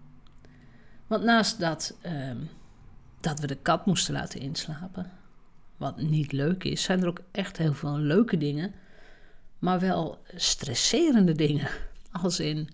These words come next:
eh, wij wonen in de regio Nijmegen en mijn schoonouders, die zijn inmiddels, ehm, uit mijn hoofd gezegd, drieëntachtig en zesentachtig.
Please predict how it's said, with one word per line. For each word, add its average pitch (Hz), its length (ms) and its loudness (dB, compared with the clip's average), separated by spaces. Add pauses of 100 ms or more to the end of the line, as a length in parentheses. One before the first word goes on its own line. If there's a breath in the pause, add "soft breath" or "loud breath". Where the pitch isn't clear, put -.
(480 loud breath)
eh, 143 160 -8
wij 214 180 2
wonen 247 260 6
in 165 120 4
de 156 80 2
regio 156 360 0
Nijmegen 185 840 2 (560)
en 151 280 -2
mijn 143 280 0
schoonouders, 180 1080 0 (880 soft breath)
die 156 140 -8
zijn 139 240 -6
inmiddels, 151 600 -4
ehm, 147 440 -8 (480)
uit 139 220 -8
mijn 139 140 -2
hoofd 160 180 -4
gezegd, - 300 -6
drieëntachtig 180 640 0
en 135 120 -2
zesentachtig. - 1080 -2